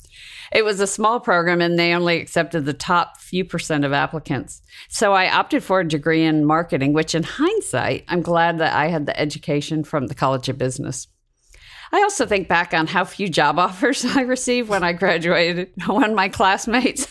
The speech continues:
<laughs> had several. I guess because I knew what I could accomplish,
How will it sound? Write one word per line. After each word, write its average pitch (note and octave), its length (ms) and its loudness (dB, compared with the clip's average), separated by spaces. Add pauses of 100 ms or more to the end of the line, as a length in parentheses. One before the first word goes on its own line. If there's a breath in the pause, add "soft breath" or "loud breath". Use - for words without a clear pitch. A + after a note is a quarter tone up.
<laughs> - 0 -
had - 340 0
several. F3 600 0 (380 loud breath)
I G3+ 120 2
guess B3+ 260 0
because C#4 320 0
I G3 140 2
knew G3 260 2
what F3 440 2
I B3 120 2
could D#4 200 -2
accomplish, D#4+ 800 -2